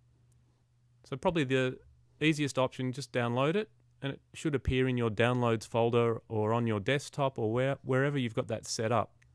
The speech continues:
So I've already done that. You can see the files over here. It comes, downloads as a zip. And some computers, it'll automatically open as a folder like mine has, but if you don't, you just need to use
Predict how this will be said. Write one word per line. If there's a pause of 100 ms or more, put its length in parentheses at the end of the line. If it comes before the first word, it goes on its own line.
(440)
So
I've
already
done
that.
You
can
see
the
files
over
here. (380)
It
comes, (280)
downloads
as
a
zip. (1080)
And (680)
some
computers,
it'll
automatically (880)
open
as
a
folder
like
mine
has,
but
if
you
don't,
you
just
need
to
use